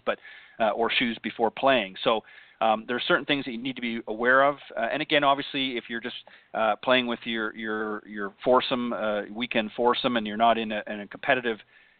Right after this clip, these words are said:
uh, tournament, uh, you can obviously, uh, stretch the rules a little bit.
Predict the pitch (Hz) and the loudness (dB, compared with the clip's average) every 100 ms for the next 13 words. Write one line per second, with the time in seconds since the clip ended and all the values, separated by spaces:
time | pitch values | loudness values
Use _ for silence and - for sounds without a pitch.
0 | - 98 - - 143 135 123 - 107 107 | -6 -6 -2 0 2 2 -2 -8 -6 -6
1 | 113 127 117 117 113 117 - 110 - _ | -4 -6 -2 0 0 -2 -8 -8 -10 _
2 | _ - 104 104 - 139 - 113 117 113 | _ -4 -2 -2 2 2 2 -6 -4 -4
3 | 107 120 117 110 98 | -4 -6 -4 -4 -6